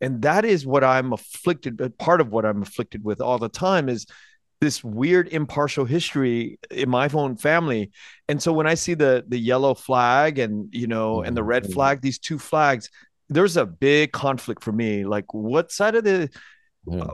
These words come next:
Speaker 1: what side, are we on the right side of history here? And my brother and I often talk about that. We were both, uh, members of the U S military, former Marines. Uh, we, so we're third generation <laughs> lackeys, if you will,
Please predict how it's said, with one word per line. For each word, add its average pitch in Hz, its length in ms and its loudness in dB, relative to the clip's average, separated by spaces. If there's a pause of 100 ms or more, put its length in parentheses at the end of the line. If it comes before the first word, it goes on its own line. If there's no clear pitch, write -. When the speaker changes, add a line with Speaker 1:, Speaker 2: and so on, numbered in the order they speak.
(120)
Speaker 1:
what 202 260 -2
side, 240 280 0
are 160 320 2
we 233 120 2
on 277 80 4
the 226 80 0
right 165 240 4
side 202 140 4
of 175 80 2
history 190 400 -2
here? 196 400 4
And 143 160 2
my 139 100 4
brother 170 220 6
and 165 100 2
I 151 120 4
often 139 480 0
talk 156 260 2
about 120 200 2
that. 110 140 0
We 131 140 0
were 143 60 0
both, 180 340 2 (600)
uh, 131 180 4 (440)
members 160 540 0
of 131 300 0
the 131 140 0
U 139 160 2
S - 140 -2
military, 147 440 2
former 156 340 2
Marines. 139 560 0 (180)
Uh, 120 120 0
we, 123 400 -4
so - 180 0
we're 175 200 4
third 214 340 2
generation 160 680 0 (320)
<laughs> - 380 -4
lackeys, 139 760 2
if 131 140 -4
you 139 120 0
will, 113 380 2